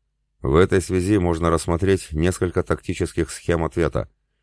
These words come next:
но я передам слово командующему объединенными флотами адмиралу Нишикори. «Спасибо, правитель. Ничего неожиданного. Мы ждали этого нападения, а предупрежден, значит вооружен.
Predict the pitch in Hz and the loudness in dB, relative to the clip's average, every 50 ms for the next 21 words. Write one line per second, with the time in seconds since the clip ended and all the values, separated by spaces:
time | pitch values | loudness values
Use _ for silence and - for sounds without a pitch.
0 | _ _ - 76 80 82 92 101 98 104 98 95 92 95 98 92 90 - 90 90 | _ _ 0 2 4 4 4 2 2 2 2 2 4 2 2 0 0 0 2 2
1 | 90 87 - - 87 90 87 85 80 73 80 78 76 - - 80 76 78 78 - | 2 2 2 2 0 2 2 0 0 0 -2 -2 -2 -2 -4 -4 -2 -2 -2 -2
2 | - 76 78 78 73 80 82 80 76 76 73 73 71 67 - 76 73 - 87 87 | -4 -4 -2 -2 0 0 0 0 0 0 0 0 0 0 -2 -2 0 2 2 2
3 | 92 90 87 85 - - 78 73 76 76 76 78 76 73 73 73 71 - 80 - | 2 0 -2 -4 -4 -4 -4 -2 -2 0 0 0 0 0 0 0 -2 -2 -4 -2
4 | - 71 64 55 - - _ _ _ _ _ _ _ _ _ _ _ _ _ _ | 0 0 0 -2 -4 -8 _ _ _ _ _ _ _ _ _ _ _ _ _ _
5 | _ _ _ _ _ _ - - - 82 78 - 90 80 73 73 73 73 73 69 | _ _ _ _ _ _ -16 -4 -2 -2 0 2 2 2 2 2 2 2 0 0
6 | - 71 67 65 - _ _ _ _ _ _ - 82 82 82 - 90 95 95 92 | 0 -2 -4 -4 -8 _ _ _ _ _ _ -4 -2 -2 -2 0 0 2 2 2
7 | 92 90 85 82 85 76 73 71 69 67 67 65 - _ _ _ _ _ _ _ | 2 0 0 0 0 0 0 0 0 0 -2 -4 -6 _ _ _ _ _ _ _
8 | 85 90 95 95 90 85 98 98 95 95 92 90 - 90 87 87 87 80 90 85 | 0 2 2 2 2 2 2 4 4 4 2 2 2 0 0 0 0 0 0 2
9 | 80 87 87 85 85 85 85 82 80 - _ _ _ _ - 80 - - 85 85 | 2 2 2 2 2 0 0 -2 -4 -8 _ _ _ _ -2 -2 0 0 0 0
10 | - 76 - 80 80 76 71 78 87 92 95 - - - 76 78 80 80 - 90 | -2 -2 -2 -2 -2 0 0 0 0 0 0 -2 -6 -6 -4 -2 -2 -2 -2 -4
11 | 78 - 82 82 78 78 76 71 71 62 58 55 | -4 -2 0 0 0 0 0 0 -2 -4 -4 -8